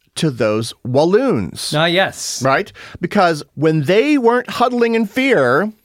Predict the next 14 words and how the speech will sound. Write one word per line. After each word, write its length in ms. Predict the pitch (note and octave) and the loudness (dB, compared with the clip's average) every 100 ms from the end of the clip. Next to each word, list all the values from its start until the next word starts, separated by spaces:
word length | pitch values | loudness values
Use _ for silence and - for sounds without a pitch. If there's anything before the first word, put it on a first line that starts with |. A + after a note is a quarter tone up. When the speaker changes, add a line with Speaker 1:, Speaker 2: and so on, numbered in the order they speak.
| _ - | _ -4
Speaker 1:
inside 480 | E3+ - D#3+ C#3 - - | -2 2 2 2 -4 -2
Fort 260 | D#3 C#3 - | 0 0 0
Amsterdam, 800 | B3 C#4 - B2 F#2 F2+ B2+ D3+ - - - | -2 -2 -4 -2 -2 -2 -4 -6 -14 -20 -4
they 120 | F3+ F3 | 0 2
more 240 | F#3 B3 | 4 2
or 60 | C#4 | 2
less 340 | G3+ G#3 - | 2 0 -4
coalesced 720 | - - A3 G#3 F3+ E3+ - - - | -8 0 2 4 2 0 -8 -10 -4
around 560 | D3 C#3+ C3+ C3+ C3+ - | 0 2 2 0 -2 -4
a 40 | |
couple 380 | - - F#3+ F#3+ | -6 -2 0 0
streets 400 | - - C#3+ - | -2 -4 -4 -2
in 120 | A#2+ | -4
town. 500 | A2 A2 D2 G#1+ G1+ | -2 -4 -4 -6 -14